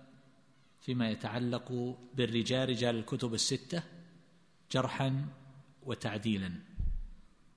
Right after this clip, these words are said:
حتى صارت كأنها عمدة في هذا الباب.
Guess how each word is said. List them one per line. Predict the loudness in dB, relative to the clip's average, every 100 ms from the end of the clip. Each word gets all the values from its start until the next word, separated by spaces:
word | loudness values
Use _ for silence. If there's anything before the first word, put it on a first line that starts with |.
| -20 -20 -20 -20 -20 _ _ _ -18
حتى | -6 -6 -2 -2
صارت | 2 4 4 2 -2
كأنها | 0 4 6 4 2 0
عمدة | 0 0 -2 -4 -10 -18 -20 -20 -20 -20 -20 -20 -20 -20 -20 _ -20 -20 _ _ _ _ -20 _ _ -8
في | -4
هذا | -2 -4
الباب. | -2 -4